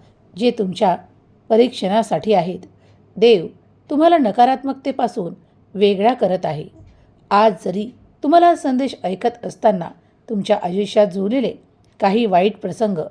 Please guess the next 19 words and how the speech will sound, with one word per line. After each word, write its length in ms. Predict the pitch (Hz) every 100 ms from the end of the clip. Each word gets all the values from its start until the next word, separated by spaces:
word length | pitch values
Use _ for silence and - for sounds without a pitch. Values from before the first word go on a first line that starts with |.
| - _ _ -
काही 240 | 262 359
वाईट 340 | 277 226 247 - _ -
भूतकाळातील 680 | 247 302 - 202 196 220
गोष्टी 400 | 175 180 - 190 190 _ _ _
आठवत 440 | 196 180 180 247 233
असतील, 360 | - 185 156 - _ _ _ -
तर 240 | 262 202 185 _ _ -
त्या 140 | 208 -
आज 340 | 170 202 180 -
मी 160 | 208 277
तुमच्यापासून 680 | 233 190 247 240 175 190 175 _ _ _
वेगळ्या 380 | 190 196 185 220
करू 260 | 220 180 185
इच्छितो. 460 | 147 - - - _ _ _ _ -
आता 300 | 196 196 196
पुन्हा 480 | 196 196 185 214 165 _ _ _
त्या 120 | - 277
तुमच्या 400 | 247 190 208 202
मनावर 460 | 185 185 220 170